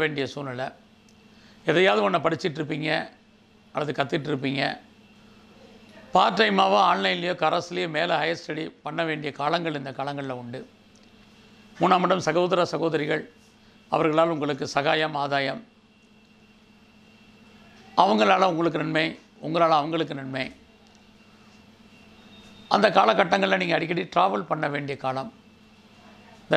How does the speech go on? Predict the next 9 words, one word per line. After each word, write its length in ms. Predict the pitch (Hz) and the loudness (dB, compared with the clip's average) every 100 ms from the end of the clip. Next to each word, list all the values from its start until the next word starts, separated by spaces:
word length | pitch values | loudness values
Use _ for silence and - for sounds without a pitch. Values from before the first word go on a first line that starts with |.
| 143 | 4
டிராவல் 340 | 165 185 196 170 | 4 4 2 2
உங்களுக்கு 320 | 160 143 151 - | 0 0 0 0
சகாயமாகவும் 540 | 156 175 165 160 160 147 | 2 2 2 0 2 0
ஆதாயமாகவும் 500 | 156 160 139 143 143 | 0 -2 -4 -6 -8
இருக்கும். 320 | 123 - - _ _ _ _ _ _ _ _ _ _ _ - - - - | -10 -14 -16 _ _ _ _ _ _ _ _ _ _ _ -20 -20 -12 -2
உங்களுடைய 380 | 175 196 180 165 151 | 2 4 4 2 2
எண்ணங்கள், 400 | 147 190 185 170 | 0 0 -2 -4
சிந்தனைகள் 460 | 165 165 170 160 147 | -4 -2 0 0 0
ரொம்ப 140 | 151 | 0